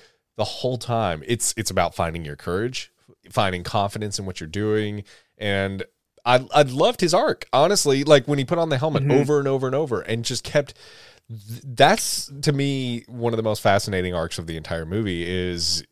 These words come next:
Speaker 1: he had no right to be good or great, and he kept pushing anyway, and he kept honing his
Speaker 2: Yeah.
Speaker 1: craft. And there's something really, really charming about that. And, you know, 'cause a lot of these people are sure of themselves. I think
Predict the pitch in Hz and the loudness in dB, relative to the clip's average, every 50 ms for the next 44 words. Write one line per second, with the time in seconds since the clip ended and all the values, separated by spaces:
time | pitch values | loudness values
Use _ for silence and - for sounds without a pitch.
0 | _ _ 92 92 90 101 104 101 95 101 107 107 107 107 110 107 104 107 113 117 | _ _ -14 -10 -4 -2 -2 0 0 2 0 0 0 0 -2 0 2 2 0 0
1 | 117 - 98 87 80 71 - 80 76 73 73 73 90 87 - - 87 80 73 69 | -2 -6 -10 -10 -10 -10 -8 -8 -6 -6 -6 -6 -6 -6 -6 -6 -6 -6 -6 -6
2 | 67 - - - 92 95 87 - 98 92 90 - - 101 - - - 90 - - | -10 -16 -12 -8 -8 -8 -6 -6 -8 -8 -8 -6 -6 -6 -6 -6 -12 -12 -10 -10
3 | 85 80 85 98 107 98 82 71 57 60 60 - 85 85 82 - - 92 - - | -12 -10 -10 -8 -8 -8 -10 -10 -12 -14 -16 -14 -14 -14 -12 -10 -10 -10 -10 -8
4 | - 95 98 104 104 90 76 71 - - - - - 95 90 - 208 - - - | -8 -8 -6 -6 -8 -10 -10 -14 -14 -6 -2 0 0 0 0 -4 -10 -16 -16 -20
5 | - - - - - _ _ - 131 127 123 120 117 107 101 - _ - 107 98 | -20 -20 -20 -20 -20 _ _ 0 4 4 4 4 2 0 -6 -10 _ -20 -2 2
6 | 113 107 95 - - 110 101 110 104 101 98 101 101 98 95 95 95 95 98 95 | 2 2 2 2 0 -2 -2 -2 -4 -2 -2 0 0 0 -2 -2 -2 -4 -4 -4
7 | 90 - - 95 92 95 95 90 82 73 71 69 - - 73 69 69 71 71 95 | -4 -4 -4 -4 -4 -4 -6 -8 -8 -8 -8 -8 -6 -6 -6 -6 -6 -6 -4 -2
8 | 101 98 92 92 92 87 87 - _ _ _ _ _ _ _ _ 117 117 120 117 | -2 -2 -2 -2 -6 -8 -10 -12 _ _ _ _ _ _ _ _ 0 2 2 4
9 | 110 - 127 131 123 117 120 127 143 165 202 202 165 156 143 120 - - - 202 | 4 4 2 2 2 6 6 6 8 8 6 4 2 0 -2 -2 -4 -4 -6 -8
10 | 208 - 117 101 95 101 113 - - _ _ _ - 135 165 180 175 - - - | -4 -2 -2 -2 0 -2 -4 -6 -10 _ _ _ 4 4 4 6 4 2 0 0
11 | 123 104 110 73 71 71 76 73 - - 95 76 - - - - - - 123 120 | 0 -2 -2 -4 -6 -10 -8 -4 -2 -2 -2 -2 -6 -8 -10 -8 -2 -2 -2 0
12 | - 165 156 | 0 -2 0